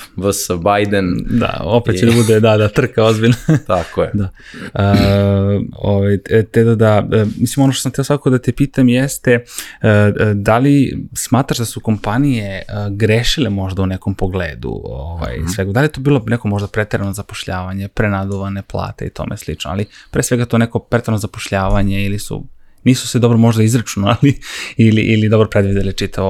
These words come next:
Speaker 2: ovo što sledi. Opet treba pomenuti geopolitičku situaciju koja utiče na sve ovo. A
Speaker 1: Sve,
Speaker 2: koja se
Speaker 1: sve
Speaker 2: ne
Speaker 1: si
Speaker 2: smira.
Speaker 1: dobro rekao.
Speaker 2: <laughs> Da, mi-
Speaker 1: Sve, sve si dobro, ovaj, zo-, mislim, očito si u tematici.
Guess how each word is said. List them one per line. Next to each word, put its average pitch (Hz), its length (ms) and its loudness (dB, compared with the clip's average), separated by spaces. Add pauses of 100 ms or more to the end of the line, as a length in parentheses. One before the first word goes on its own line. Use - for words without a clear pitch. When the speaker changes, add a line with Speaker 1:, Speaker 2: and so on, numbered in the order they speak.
(120)
Speaker 2:
ovo 104 200 -2
što - 140 -10
sledi. 135 220 2
Opet 120 220 2
treba 131 220 2
pomenuti 131 340 2
geopolitičku 131 540 2
situaciju 131 520 0
koja 120 160 2
utiče - 320 -4
na 101 60 -6
sve - 220 -6
ovo. - 160 -2 (760)
A - 120 -2
Speaker 1:
Sve, 117 140 4
Speaker 2:
koja 127 140 4
se 123 60 2
Speaker 1:
sve 131 40 6
Speaker 2:
ne 127 120 4
Speaker 1:
si 160 60 2
Speaker 2:
smira. 147 100 4
Speaker 1:
dobro 117 220 2
rekao. - 260 -2 (260)
Speaker 2:
<laughs> 180 220 4
Da, 170 160 2
mi- 151 160 2
Speaker 1:
Sve, - 340 2
sve 175 320 2
si 180 140 0
dobro, 160 380 4
ovaj, 135 220 6
zo-, 135 180 4
mislim, 135 420 2
očito 135 380 0
si - 140 2
u 120 80 4
tematici. 123 720 2